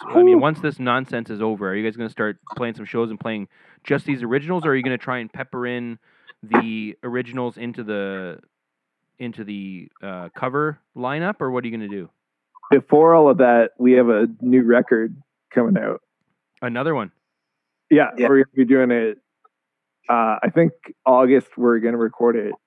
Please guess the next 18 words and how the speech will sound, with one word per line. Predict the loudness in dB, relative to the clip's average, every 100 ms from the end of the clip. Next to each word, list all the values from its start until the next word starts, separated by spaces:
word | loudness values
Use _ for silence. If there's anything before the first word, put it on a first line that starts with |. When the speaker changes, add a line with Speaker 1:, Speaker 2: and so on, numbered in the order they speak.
| _
Speaker 1:
Holy | -10 -10 -10
cow, | -6 -4
you're | -4 -4
already | -4 -6
<laughs> |
working | -10 -10 -10 -8
on | -4
another | -2 -2
one? | -2
You | -4
just | -6
released | -2 -2 -2
this | -6
one. | -8 -10
It |
just | -12 -12
came | -6
out | -6